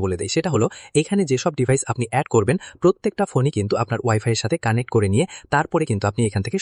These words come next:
সবাইকে অ্যাড করে দিবেন, তারাই আপনার ওয়াইফাইটি ব্যবহার করবে। বাকি সবাই কিন্তু অটোমেটিক ব্ল্যাকলিস্টেড থাকবে। ওয়াইফাইয়ের পাসওয়ার্ড বা কিউআর কোড কোনোভাবেই কিন্তু কানেক্ট হবে না। just যেগুলা অ্যাড করে নিয়েছেন, এগুলাই শুধুমাত্র ওয়াইফাই কানেক্ট হবে।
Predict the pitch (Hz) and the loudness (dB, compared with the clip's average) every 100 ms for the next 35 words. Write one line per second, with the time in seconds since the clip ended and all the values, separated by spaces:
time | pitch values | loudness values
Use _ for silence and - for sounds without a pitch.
0 | - 98 95 - 113 - 98 92 101 - | -2 -2 0 0 0 0 -2 -4 -8 -10
1 | - 135 180 170 - 156 120 104 107 180 | -2 0 0 -2 -2 -2 0 0 0 2
2 | 107 101 101 85 - - - 117 127 135 | 2 2 0 -4 -6 -12 -2 -2 0 0
3 | 127 160 110 113 - 117 104 98 175 127 | 0 0 0 0 2 2 0 -2 -2 0
4 | 101 101 90 156 - 98 - - - 120 | 0 0 0 -2 -2 -6 -6 -16 -6 0
5 | 110 110 113 - 107 - 156 147 107 113 | 2 2 -2 0 -2 2 0 0 -2 0
6 | 104 101 185 - 151 175 120 107 123 104 | 2 2 0 2 2 2 0 0 0 0
7 | 107 131 104 98 104 - - - - 131 | 0 0 0 -2 -6 -6 -14 -12 -2 -2
8 | - - 113 117 131 123 127 - 110 101 | -2 -2 0 0 -2 0 -2 2 0 0
9 | 95 - - - 135 147 185 190 123 107 | 0 -2 -4 -2 0 2 2 2 0 0
10 | 95 - 135 101 139 - 110 90 101 - | 0 2 2 2 0 0 -2 -2 -6 -8